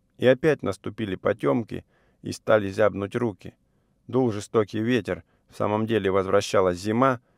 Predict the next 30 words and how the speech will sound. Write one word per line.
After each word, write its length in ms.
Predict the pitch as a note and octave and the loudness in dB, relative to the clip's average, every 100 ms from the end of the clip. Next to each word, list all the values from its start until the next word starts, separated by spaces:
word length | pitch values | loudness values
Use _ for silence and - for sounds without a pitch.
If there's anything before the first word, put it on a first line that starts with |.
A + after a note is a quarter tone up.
| _ | _
и 100 | B2+ | -2
не 160 | C#3 D#3+ | 0 2
было 200 | B2+ A2+ | 2 0
похоже, 440 | A2 - B2 G#2 | 0 0 0 0
что 180 | F#2+ G#2+ | -4 -8
послезавтра 720 | G2 G2+ A2 G2+ G#2 G2 G2+ | -6 -6 -4 2 2 2 -2
Пасха. 500 | G2+ G2+ E2 - - _ _ _ _ _ _ _ _ _ _ | 0 0 0 -4 -20 _ _ _ _ _ _ _ _ _ _
Теперь 340 | - B2 E3 C#3+ | -6 -2 0 -2
студент 520 | - B2 A#2+ B2 A2 | -2 -2 0 0 -2
думал 440 | G#2 A2+ G#2+ G#2 | -4 0 0 2
о 60 | G#2 | 2
Василисе. 720 | G#2+ - A#2 A2 F2+ E2+ F2 _ _ _ - | 0 -2 -4 -4 -6 -12 -16 _ _ _ -8
Если 380 | G2+ A2+ - G2 | -2 -2 0 0
она 240 | F2 F2 | 2 2
заплакала, 680 | F#2+ A2+ D3 D3 - F#2 E2 _ _ _ _ | 2 2 2 2 2 0 0 _ _ _ _
то 140 | C3 | -2
значит 360 | C3+ D#3 C#3+ C#3+ | 0 0 -2 -6
всё 260 | - F3 C#3 | -4 -2 -2
происходившее 840 | A2 G#2 - A2+ A2 A#2 - F#2+ | 0 -2 -2 -6 -6 -8 -6 -8
в 60 | |
ту 160 | - G2 | -8 -16
страшную 520 | - G2+ G2+ - G2 | -8 -2 -2 -2 -6
ночь 200 | G2 F#2 | -6 -6
с 80 | - | -8
Петром 500 | - - D3 D3 B2+ _ _ _ | -12 -6 -2 -2 -2 _ _ _
имеет 420 | - C3 E3 C#3 - | -2 0 0 -2 -4
к 100 | A2 | -6
ней 180 | G#2 | -4
какое-то 520 | F#2 G#2 C3 A#2 - G2+ | -2 -4 0 0 2 -2
отношение. 640 | - G#2 - G#2 E2+ E2+ | 0 -4 -2 -4 -4 -10